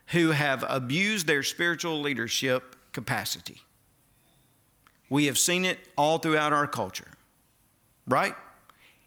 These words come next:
I, I'm just gonna say that it's one of the reasons we see the Me Too mo-, movement is because men have forfeited the, the rightful spiritual leadership,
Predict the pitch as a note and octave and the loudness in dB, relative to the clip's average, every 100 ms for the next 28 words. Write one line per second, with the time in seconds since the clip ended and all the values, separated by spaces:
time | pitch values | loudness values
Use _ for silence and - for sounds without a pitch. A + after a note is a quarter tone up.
0 | _ _ _ - - - B3 B3 - A#3 | _ _ _ -6 -2 0 0 0 0 0
1 | E3 E3+ C#3+ - - D#3+ - E3+ B3 A3 | 2 2 0 -2 0 0 2 2 2 4
2 | F#3+ E3 F#3 C#3+ C3+ A#2+ D#3+ E3 E3+ D3+ | 4 4 2 0 0 0 0 2 2 4
3 | B2+ C3+ E3 F#3 F#3 F3+ F3+ F3+ D#3+ F3+ | 4 4 2 2 2 2 2 2 0 0
4 | G3+ G3+ - - - C3+ C3 D3+ E3+ D3 | 0 -4 -6 -20 -6 -2 0 0 2 2
5 | B2 C#3+ F#3 A3+ A3+ G#3 - D#3 B2+ - | 2 2 2 2 -2 -6 -6 -4 -4 0
6 | F3+ G#3 - G3+ G#3 C3 C3+ B2+ - - | 2 4 2 0 0 2 2 0 -2 -8
7 | B2+ C3 A#2 D#3 B3 - C3+ A2+ - C3+ | -2 -2 2 2 2 -2 -2 0 0 0
8 | B2+ B2 A#2 A#2+ A#2 - C3 B2+ - | 0 0 0 0 0 0 2 0 -4